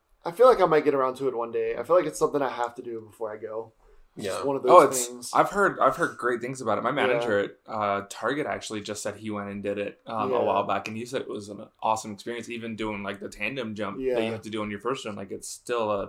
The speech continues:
Speaker 3: surreal experience.
Speaker 1: Yeah.
Speaker 2: It's funny 'cause we live in Colorado, and I've always heard that Colorado is actually not the best place to skydive because we're too high up. So when you jump out, you have to pull the chute way quicker than you do at other
Speaker 1: Oh, yeah.
Speaker 2: places.
Speaker 3: Uh-huh.
Speaker 2: So it's kind of a funny
Speaker 3: Yeah.
Speaker 2: thing. I mean, you're,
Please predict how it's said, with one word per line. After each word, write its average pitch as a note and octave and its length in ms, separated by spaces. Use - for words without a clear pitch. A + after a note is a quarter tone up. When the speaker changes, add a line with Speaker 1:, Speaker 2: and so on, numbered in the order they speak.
Speaker 3:
surreal G#2+ 400
experience. G#2+ 560
Speaker 1:
Yeah. C#3+ 260
Speaker 2:
It's G#2 200
funny G#2 240
'cause F#2 360
we G#2 160
live G2+ 160
in F2+ 120
Colorado, F#2 500
and F2+ 100
I've F2+ 120
always F2+ 260
heard F2+ 240
that E2 140
Colorado G2 400
is F#2 100
actually F#2 260
not F#2+ 160
the - 80
best - 440
place G2 480
to - 100
skydive G#2 640
because G2 240
we're F#2+ 140
too G2 220
high G2 340
up. - 240
So A2 280
when G2 140
you F#2+ 80
jump G2 240
out, C#3+ 440
you G#2 100
have G#2+ 200
to - 80
pull G2+ 200
the F#2 80
chute - 280
way G2 140
quicker - 320
than G#2 140
you - 60
do E2+ 120
at E2 80
other B2+ 140
Speaker 1:
Oh, - 20
yeah. A#2 60
Speaker 2:
places. A2+ 520
Speaker 3:
Uh-huh. G#2 460
Speaker 2:
So G2 400
it's G2 280
kind G2+ 140
of F#2+ 80
a F2+ 80
funny F2+ 460
Speaker 3:
Yeah. C3 180
Speaker 2:
thing. G#2 100
I F#2+ 40
mean, F#2+ 160
you're, F#2 240